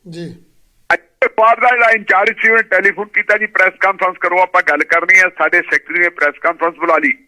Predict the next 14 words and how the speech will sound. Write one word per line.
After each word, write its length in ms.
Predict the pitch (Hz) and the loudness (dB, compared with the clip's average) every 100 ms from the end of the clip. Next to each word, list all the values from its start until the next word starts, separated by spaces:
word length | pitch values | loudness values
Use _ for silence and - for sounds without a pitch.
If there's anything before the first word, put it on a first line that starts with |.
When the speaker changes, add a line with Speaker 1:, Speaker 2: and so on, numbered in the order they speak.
| _ | _
Speaker 1:
ਹੂੰ, 120 | 170 156 | -20 -20
ਹੂੰ। 140 | 151 | -6
Speaker 2:
ਉੱਪਰੋਂ 300 | 202 - 254 | -6 -2 -4
ਦਬਾਅ 260 | 202 185 190 | 0 2 2
ਪੈ 180 | 233 220 | 2 2
ਗਿਆ 180 | 226 180 _ _ _ _ _ _ | 2 0 _ _ _ _ _ _
ਤੇ 80 | 240 | -2
ਨਾਲ 220 | 262 262 | 0 0
ਦੀ 100 | 285 | 0
ਨਾਲ 180 | 277 269 | 2 4
ਉਹਨੇ 140 | 262 262 | 4 2
ਕਹਿੰਦਾ, 260 | 247 240 | 0 0
"ਜੀ 80 | 240 | -4
ਪ੍ਰੈਸ 260 | - 196 | -2 -2